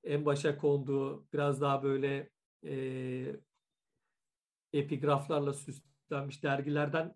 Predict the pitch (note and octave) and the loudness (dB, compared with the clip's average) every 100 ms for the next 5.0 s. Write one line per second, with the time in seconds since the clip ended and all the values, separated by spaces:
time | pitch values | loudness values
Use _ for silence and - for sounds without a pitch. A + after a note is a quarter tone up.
0 | _ C#3 C#3+ C#3 C3 A#2+ - C3+ B2 A#2+ | _ -18 -6 -2 -2 -4 -8 -8 -6 -6
1 | A#2+ A#2 - - B2+ B2 A#2 - _ _ | -8 -8 -10 -10 -8 -6 -8 -14 _ _
2 | _ _ - D3+ C#3+ C#3+ C#3+ C3 B2 B2 | _ _ -2 0 0 0 -2 -2 -6 -8
3 | A2 D#3 - _ _ _ - D3+ E3 - | -6 -8 -8 _ _ _ -10 -4 -2 2
4 | F3+ F3 F3 F#3 - D3+ D3+ D3+ D3 | 2 2 0 -4 -8 -2 2 2 0